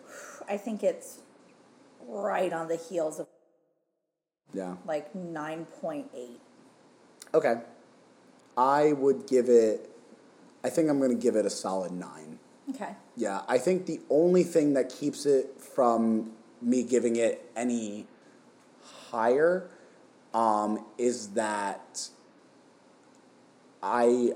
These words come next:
Speaker 2: I think that there, as much as I love this movie, I think I also love it n-, knowing that, like,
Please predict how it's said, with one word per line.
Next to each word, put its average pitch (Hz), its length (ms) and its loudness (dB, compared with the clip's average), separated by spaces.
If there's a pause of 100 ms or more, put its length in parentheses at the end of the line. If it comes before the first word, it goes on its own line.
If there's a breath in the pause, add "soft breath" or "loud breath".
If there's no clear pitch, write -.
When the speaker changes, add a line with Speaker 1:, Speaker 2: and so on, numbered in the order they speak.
Speaker 2:
I 117 100 0
think 131 380 -2
that 117 200 0
there, 113 540 2
as 117 160 -2
much 127 180 -2
as 120 120 -4
I 104 100 2
love 104 340 -4
this 123 200 -4
movie, 131 420 -2
I 107 80 -2
think 110 240 -6
I 104 80 0
also 104 320 -4
love 101 300 -6
it 101 160 -4
n-, 104 240 -8 (100)
knowing 107 520 -2
that, 98 260 -4
like, 90 420 -8